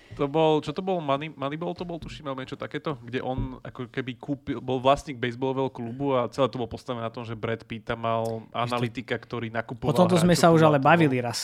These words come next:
Speaker 2: To si pamätám, že toto si vyťahol z rukáva.
Speaker 1: <laughs>
Speaker 2: A
Speaker 1: No a
Speaker 2: tiež
Speaker 1: on tam
Speaker 2: nikto
Speaker 1: hrá
Speaker 2: nevedel o
Speaker 1: reálne
Speaker 2: tom.
Speaker 1: ako, ako herec. <laughs> Takže už, už tam hrá takého, <laughs> akože dobre slízkeho C E O.
Speaker 2: To,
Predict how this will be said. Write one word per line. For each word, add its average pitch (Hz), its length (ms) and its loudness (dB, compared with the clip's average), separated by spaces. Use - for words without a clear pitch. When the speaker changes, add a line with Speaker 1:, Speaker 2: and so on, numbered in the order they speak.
Speaker 2:
To 147 80 -4
si 139 100 2
pamätám, 139 540 2
že - 20 -2
toto 135 220 -2
si 135 160 0
vyťahol 135 480 2
z 135 80 2
rukáva. 135 480 4
Speaker 1:
<laughs> 170 80 0
Speaker 2:
A - 20 -8
Speaker 1:
No 156 80 0
a - 20 8
Speaker 2:
tiež 160 140 8
Speaker 1:
on 151 60 4
tam 165 80 10
Speaker 2:
nikto 156 120 6
Speaker 1:
hrá 165 120 10
Speaker 2:
nevedel 165 260 10
o 180 80 10
Speaker 1:
reálne 143 60 6
Speaker 2:
tom. 160 100 8
Speaker 1:
ako, - 100 6
ako 160 220 4
herec. 147 340 4
<laughs> - 280 -14
Takže 196 260 -2
už, - 160 -6
už 202 160 -4
tam 180 180 8
hrá 147 220 2
takého, 127 400 -6
<laughs> - 140 -10
akože 147 240 -6
dobre 147 240 -4
slízkeho 131 480 -14
C - 160 -8
E 120 80 -10
O. 120 160 -8
Speaker 2:
To, 156 40 -6